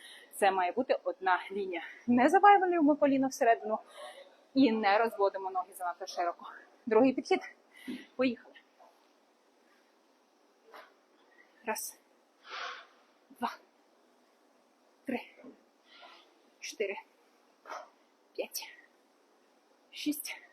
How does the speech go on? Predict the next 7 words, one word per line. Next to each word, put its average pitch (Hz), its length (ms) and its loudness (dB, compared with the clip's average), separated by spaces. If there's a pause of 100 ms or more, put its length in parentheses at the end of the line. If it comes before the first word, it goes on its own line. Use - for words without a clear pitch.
(560)
Слідкуйте 240 460 -4
за 285 100 2
диханням. 254 380 0 (1300)
Вісім. 233 240 -8 (1300)
Дев'ять. - 460 0 (760)
Вдох, - 440 -2 (240)
видих. - 340 -6